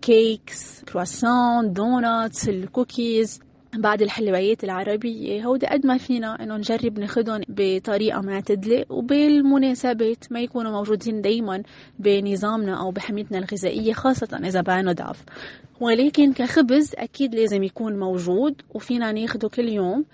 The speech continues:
بنسبة حوالي، فينا نقول، ستين جرام، يعني مثل كأنه أبعتين بالنهار.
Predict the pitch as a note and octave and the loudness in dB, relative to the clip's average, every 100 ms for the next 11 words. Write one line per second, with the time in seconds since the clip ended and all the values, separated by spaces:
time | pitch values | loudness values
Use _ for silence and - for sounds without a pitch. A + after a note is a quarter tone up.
0 | - G#3 G3 G3 F#3+ F#3+ F#3 - G#3+ G#3+ | -20 -12 -8 -4 -4 -4 -6 -8 -6 -6
1 | - G3+ - - F#3+ G3+ G3 F#3 - G#3 | -4 -4 -4 -2 2 4 4 0 -2 -2
2 | F#3 G3 - G3 - G#3 F#3+ G3+ F#3+ F#3 | -2 -4 -4 -6 -6 -6 -4 -2 -2 -2
3 | F3+ F3+ F3 F3+ F#3 - F3+ G3 F#3+ - | -6 -6 -4 -4 -6 -4 -4 -2 -2 0
4 | G3 F#3+ F#3+ G#3+ G3+ F#3 F3+ F3+ F3+ G3 | 0 0 -2 -2 0 0 0 2 2 2